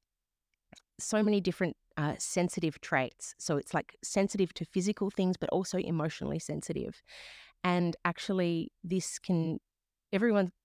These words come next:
people say sensitivity is your superpower, but it's not, because it, it might not be, because the, this world is not built for sensitive people. It's built for the other eighty percent of the population who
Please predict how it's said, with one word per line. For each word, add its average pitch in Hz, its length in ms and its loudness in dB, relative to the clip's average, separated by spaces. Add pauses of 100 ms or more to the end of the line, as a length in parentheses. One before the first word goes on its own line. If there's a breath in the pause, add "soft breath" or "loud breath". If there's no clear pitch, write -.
(140)
people 247 240 4
say 180 280 4
sensitivity 160 600 0
is 143 100 0
your 151 60 -2
superpower, 139 640 -2 (100)
but 160 140 4
it's - 180 -6
not, 214 240 2 (420 loud breath)
because 180 300 0
it, 190 140 -2 (120)
it 190 160 0
might 175 300 2
not 175 240 0
be, 147 220 4
because - 380 -2
the, 180 200 0
this 202 200 0
world 170 420 2
is 160 100 -2
not 165 300 0
built 165 360 0
for 156 120 -4
sensitive 151 460 -4
people. - 420 -2
It's - 180 -10
built 185 260 2
for 175 140 -2
the 165 140 0
other 156 240 0
eighty 214 240 2
percent 147 480 -2
of 165 80 -12
the 147 100 -4
population 165 840 0
who 151 240 0